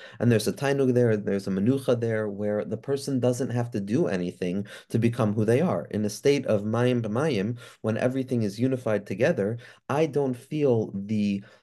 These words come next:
pulsational force at the core of myself that is telling me that I need to produce in order to be valuable. Because in a world of actualization that sees potential as something deficient,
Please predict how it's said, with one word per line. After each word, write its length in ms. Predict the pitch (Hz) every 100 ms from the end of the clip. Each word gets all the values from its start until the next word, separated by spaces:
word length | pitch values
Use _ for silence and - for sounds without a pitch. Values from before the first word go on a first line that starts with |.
| _
pulsational 760 | - 113 - 143 147 143 135 117
force 520 | 117 139 127 104 - -
at 140 | 110
the 80 | -
core 320 | - 135 139
of 100 | 117
myself 560 | 113 104 - 147 120 120
that 140 | 104
is 100 | 107
telling 300 | - 131 127
me 80 | 110
that 160 | 101
I 140 | - 123
need 200 | 131 120
to 100 | 110
produce 580 | - 107 98 139 117 120
in 160 | 92 -
order 440 | 113 127 117 101 101 - -
to 100 | -
be 140 | 107 104
valuable. 500 | 98 95 87 73 -
Because 340 | 98 101 117
in 100 | 117
a 40 |
world 320 | 110 139 147 135
of 200 | 104 98 -
actualization 1160 | 110 107 - 104 98 92 120 170 - 87 92 117 - -
that 180 | 110 -
sees 180 | 123
potential 680 | 120 123 123 131 - 117 101 -
as 340 | 95 95 -
something 420 | - 120 120 104
deficient, 580 | 98 - - - 95 113